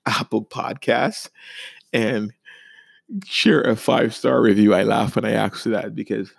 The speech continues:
I honestly, this is a good episode. I like this episode, but I don't think, um, it's worthy of a five-star review. Huh. May-, maybe it is. Maybe it is. There's some lessons in there. But do me a favor, yeah, leave a five-star review, le-, leave a five-star rating and a review.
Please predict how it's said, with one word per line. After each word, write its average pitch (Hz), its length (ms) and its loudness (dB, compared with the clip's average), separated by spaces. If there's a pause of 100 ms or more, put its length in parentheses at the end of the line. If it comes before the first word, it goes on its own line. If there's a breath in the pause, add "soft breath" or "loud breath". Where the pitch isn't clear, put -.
(220 soft breath)
I 120 260 -2
honestly, 143 420 2
this 160 260 2
is 269 120 2
a 254 60 4
good 156 180 6
episode. 143 420 4
I 101 60 4
like 214 260 4
this 113 180 0
episode, 90 340 -2
but 107 100 -2
I 143 60 -4
don't 285 220 -2
think, 240 320 -4
um, 113 380 0 (960 soft breath)
it's - 160 2
worthy 131 260 4
of 104 80 4
a 101 80 0
five-star 104 560 0
review. 104 540 -2 (840)
Huh. - 300 -4 (200)
May-, 208 160 2 (520)
maybe 220 160 4
it 202 40 4
is. - 380 -2 (200)
Maybe 214 220 2
it - 60 2
is. - 100 -10
There's 120 160 2
some 139 100 0
lessons 131 300 0
in 92 120 -2
there. - 220 -10 (540 loud breath)
But 190 220 4
do 240 80 6
me 330 80 6
a 262 40 8
favor, 226 200 4
yeah, 147 200 4
leave 139 200 6
a 247 40 4
five-star 175 380 4
review, 143 420 6
le-, 151 180 6
leave 160 220 4
a 156 60 2
five-star 131 460 4
rating 120 340 4
and 107 140 2
a 104 40 2
review. 107 480 4